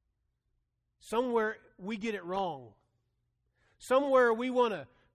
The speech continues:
qualify everybody by what they do or who they are in the community, and we don't seek them in true relationship. What's the first thing we always ask somebody when we meet them? "Hey, what do you do for a living?" Right?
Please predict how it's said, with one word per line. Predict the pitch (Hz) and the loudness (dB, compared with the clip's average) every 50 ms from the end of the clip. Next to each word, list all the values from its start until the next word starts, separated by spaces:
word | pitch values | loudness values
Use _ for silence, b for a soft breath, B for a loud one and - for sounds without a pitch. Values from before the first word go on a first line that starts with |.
| _ _ | _ _
qualify | - - 247 247 254 240 226 - - 226 202 196 196 208 | -2 0 2 2 2 0 0 -2 0 0 0 2 2 0
everybody | 233 240 208 226 214 180 202 190 196 190 | 0 -2 -2 -6 -6 -4 -2 -2 -2 -4
by | 180 165 180 170 | -4 -4 -4 -4
what | 170 170 196 214 214 - | -2 -2 -4 -4 -4 -6
they | - 202 190 | -6 -6 -6
do | 160 214 233 233 220 202 | -6 -6 -6 -4 -2 -2
or | 185 165 156 | -2 -2 -4
who | 147 190 233 240 | -4 -6 -6 -4
they | 220 214 202 196 | -4 -4 -2 -2
are | 208 208 214 214 202 202 | -2 0 0 0 -2 -4
in | 185 170 | -4 -8
the | 165 | -10
community, | - - 202 214 226 226 202 180 156 143 135 123 - _ _ _ _ _ _ _ _ _ _ _ _ _ _ _ _ _ _ _ | -10 -10 -10 -8 -8 -8 -8 -8 -10 -12 -14 -16 -20 _ _ _ _ _ _ _ _ _ _ _ _ _ _ _ _ _ _ _
and | 190 196 190 | -6 -6 -4
we | 190 | -2
don't | 175 226 226 - - - - - | 0 0 -2 -2 -4 -8 -8 -6
seek | 262 262 226 - 214 | -6 -6 -6 -6 -6
them | 208 202 190 | -6 -4 -4
in | 185 180 170 | -4 -6 -8
true | - - - 254 240 226 | -10 -10 -8 -6 -6 -4
relationship. | 202 190 180 175 175 202 208 208 - - 151 123 - - 151 120 _ _ _ _ _ _ _ _ _ _ _ _ _ _ _ _ _ _ _ _ _ _ _ _ _ _ _ _ _ | -4 -4 -4 -4 -4 -4 -6 -8 -10 -14 -18 -20 -20 -20 -20 -20 _ _ _ _ _ _ _ _ _ _ _ _ _ _ _ _ _ _ _ _ _ _ _ _ _ _ _ _ _
What's | 190 208 - - | -6 -6 -4 -6
the | 208 190 | -8 -6
first | - 214 214 202 - | -4 -4 -4 -4 -4
thing | - 220 208 208 | -4 -4 -2 0
we | 214 214 | 0 0
always | 208 214 214 196 214 | 0 -2 -2 -2 -4
ask | 220 214 208 - - | -6 -6 -6 -8 -10
somebody | 214 190 175 180 175 175 175 | -10 -6 -4 -4 -4 -4 -4
when | 170 180 180 | -6 -6 -6
we | 180 180 180 | -4 -6 -6
meet | 185 214 226 | -6 -8 -8
them? | 175 127 120 - _ _ _ _ - | -10 -14 -18 -20 _ _ _ _ -12
"Hey, | 220 | -10
what | 202 175 190 | -10 -10 -10
do | 196 | -10
you | 190 | -12
do | 247 262 | -12 -14
for | - 175 151 | -12 -14 -14
a | |
living?" | 131 127 113 113 92 _ _ _ _ _ _ _ _ _ _ _ _ _ _ _ _ _ _ _ _ _ _ _ _ _ _ _ _ | -14 -16 -18 -20 -20 _ _ _ _ _ _ _ _ _ _ _ _ _ _ _ _ _ _ _ _ _ _ _ _ _ _ _ _
Right? | 143 165 208 254 247 | -6 -6 -6 -6 -8